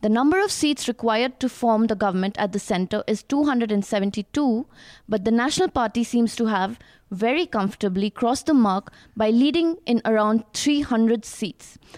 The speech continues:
higher than their seat share in two thousand fourteen elections, where they had won two hundred and eighty-two seats.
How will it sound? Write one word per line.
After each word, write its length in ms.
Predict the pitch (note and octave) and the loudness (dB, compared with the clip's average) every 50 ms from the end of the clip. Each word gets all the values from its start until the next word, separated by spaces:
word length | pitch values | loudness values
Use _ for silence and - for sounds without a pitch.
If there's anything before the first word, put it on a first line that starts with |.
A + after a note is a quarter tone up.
| - - - _ - | -20 -20 -20 _ -10
higher 420 | - - B3 B3 C4+ D4 E4 E4 | -4 -2 0 0 2 2 0 0
than 180 | A#3+ B3 A#3 A#3 | 2 2 2 2
their 140 | A3+ A3+ | 2 0
seat 280 | G#3+ - - C4+ C4 - | -2 -2 -2 -4 -4 -4
share 340 | - - - C4 A3 G#3+ G#3+ - | -6 -4 -2 0 0 0 -2 0
in 200 | - G#3+ G#3+ G#3 | 0 0 0 0
two 180 | - - B3+ B3+ | 0 0 0 0
thousand 380 | - A#3+ G#3 G#3 G3 G#3+ G#3 | 2 0 0 2 2 0 0
fourteen 420 | - - C4 C4 - D4+ D#4+ D#4 C#4+ | 0 0 -2 0 2 2 4 4 4
elections, 540 | A#3+ G#3+ G3 - - - G#3+ G3+ - - | 4 2 0 -2 -4 -4 -4 -4 -4 -4
where 160 | - G#3 G3+ G3 | -4 -4 -2 0
they 160 | G3+ G#3 G#3 | 0 0 0
had 140 | G#3 G3 F#3 | -2 -2 -2
won 240 | F#3+ G3 G3 G3 G#3 | -2 0 0 0 -2
two 180 | - - A3 | -2 0 0
hundred 260 | G#3+ G#3+ G3+ G3 G3 F3+ | 0 0 0 -2 -2 -4
and 200 | G3 G3 - - | -4 -6 -4 -4
eighty-two 500 | - A#3 G#3+ - B3+ A3+ - C4 B3 B3 | -4 -4 -2 -2 -4 -2 0 0 0 0
seats. 500 | - - - G3 - - - - - - | -2 -4 -8 -10 -10 -10 -16 -20 -20 -20